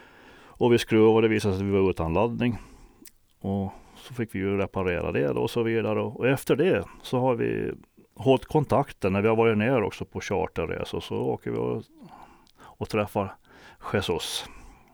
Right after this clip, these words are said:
Och han sliter och kämpar på fortsättningsvis. Så man får ju mycket vänner också med, i allt det här eländet. För det är ju ett elände när man får såna här problem. Det är ju liksom inte bara att ringa en bärgare och tro att det ska fixa sig allting.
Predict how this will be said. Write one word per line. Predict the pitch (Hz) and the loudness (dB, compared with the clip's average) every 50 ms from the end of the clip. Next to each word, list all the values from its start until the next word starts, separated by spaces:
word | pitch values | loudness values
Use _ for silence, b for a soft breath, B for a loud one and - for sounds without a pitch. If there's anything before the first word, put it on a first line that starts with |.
| _ - | _ -14
Och | 87 92 | -10 -6
han | 104 117 113 104 | -4 -4 -4 -4
sliter | - - 101 90 87 - - - | -6 -8 -8 -8 -8 -8 -10 -10
och | 87 | -8
kämpar | - - 85 80 82 - 73 | -6 -6 -8 -8 -8 -12 -12
på | - - - - - | -10 -10 -12 -12 -10
fortsättningsvis. | - - - - - - - - - - - - - - B B B B B B B B B B B B B B B B B B B B | -12 -12 -12 -12 -14 -16 -16 -18 -18 -16 -16 -16 -16 -16 B B B B B B B B B B B B B B B B B B B B
Så | - - 123 | 0 4 4
man | 135 127 | 4 6
får | - 139 139 | 8 8 8
ju | 131 | 8
mycket | 131 135 - 143 131 | 6 6 6 8 8
vänner | 135 143 151 160 156 151 123 | 8 8 6 6 4 4 4
också | 104 92 - - 101 | 4 4 2 2 0
med, | 95 101 98 98 95 98 - - - - - _ _ | 2 2 2 2 0 -2 -4 -8 -14 -18 -20 _ _
i | 123 120 113 | 2 4 6
allt | 107 104 101 - - | 6 6 4 2 0
det | - 95 | 0 2
här | 95 92 | 4 4
eländet. | 101 104 98 95 95 98 92 87 92 85 - | 4 4 4 4 4 4 2 2 0 0 0
För | - 101 | 2 4
det | 107 | 4
är | 120 | 6
ju | 127 120 | 6 6
ett | 104 - | 4 4
elände | 101 85 110 107 101 92 90 90 90 87 87 90 90 | 2 2 4 4 4 2 2 0 0 0 0 -2 -2
när | 92 90 | 0 0
man | 87 87 87 | -2 -2 -2
får | - 113 113 110 | 0 0 0 2
såna | - - 98 90 82 | 0 -2 -2 -2 -2
här | 82 82 82 | -2 -2 -2
problem. | - - 90 87 90 92 92 95 | -4 -4 -4 -2 -2 -2 -2 0
Det | 104 110 | 0 2
är | 107 | 2
ju | 104 101 | 2 0
liksom | 98 95 - - 92 85 | -2 -4 -4 -4 -4 -4
inte | 80 - | -4 -4
bara | 82 82 82 82 85 | -4 -2 -2 -2 -2
att | 85 | -2
ringa | 90 82 85 85 82 | -4 -4 -4 -4 -4
en | 80 82 | -4 -2
bärgare | 87 92 95 92 90 90 92 85 | -2 -2 -2 -2 -4 -6 -6 -6
och | 80 80 | -6 -8
tro | - - 92 87 | -8 -8 -8 -8
att | 82 | -8
det | - - | -8 -12
ska | - - | -12 -12
fixa | - - - - - - - 90 | -8 -6 -8 -6 -6 -6 -6 -6
sig | - 85 | -6 -6
allting. | 80 - - - - | -8 -8 -10 -10 -12